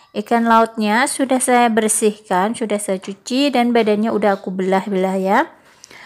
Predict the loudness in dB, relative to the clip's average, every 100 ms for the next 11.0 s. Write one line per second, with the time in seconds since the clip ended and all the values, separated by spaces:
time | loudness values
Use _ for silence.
0 | -8 0 2 2 0 -2 -4 -2 -4 2
1 | 2 2 -2 -2 -2 0 0 0 2 0
2 | 0 -4 -6 -4 -2 2 0 -2 -20 _
3 | _ _ -4 0 0 -2 -2 -2 -4 -2
4 | 0 0 2 2 2 -4 -4 -8 -4 0
5 | 0 0 -2 -2 0 0 2 2 0 -2
6 | -4 -2 -2 -2 -6 -4 -2 -2 -4 -20
7 | -20 _ -16 -4 -4 -4 -6 -6 -6 -4
8 | -2 0 -2 -2 -6 -8 _ _ _ _
9 | _ _ _ _ -20 _ -10 -10 -2 -2
10 | -2 -6 -4 -4 -4 0 2 4 2 0